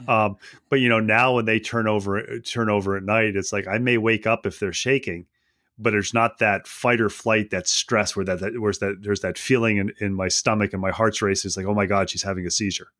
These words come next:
Speaker 1: Yeah.
Speaker 2: So I, I, I think, uh, you know, the recognizing that this is a fluid state when you say, y-, you're right, there is no cookie cutter.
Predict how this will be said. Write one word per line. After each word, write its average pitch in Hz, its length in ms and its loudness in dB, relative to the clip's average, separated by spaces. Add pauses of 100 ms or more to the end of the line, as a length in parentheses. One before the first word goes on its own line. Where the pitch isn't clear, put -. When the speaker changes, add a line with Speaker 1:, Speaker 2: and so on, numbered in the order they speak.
(220)
Speaker 1:
Yeah. 123 320 -6 (540)
Speaker 2:
So 110 280 2
I, 113 240 2
I, 135 120 2 (100)
I 117 60 2
think, 131 440 -2
uh, 104 380 2 (680)
you 123 100 -2
know, 107 140 2
the 101 100 2
recognizing 107 1000 0
that 101 160 -4
this 120 180 -2
is 98 140 -6
a 90 80 -4
fluid 117 800 0 (560)
state - 640 0
when 101 100 -2
you 95 100 -2
say, 98 320 -2
y-, 104 200 -4
you're 110 420 -6
right, 117 260 2
there 101 140 0
is 120 160 2
no 117 140 2
cookie 104 260 -4
cutter. 95 400 -4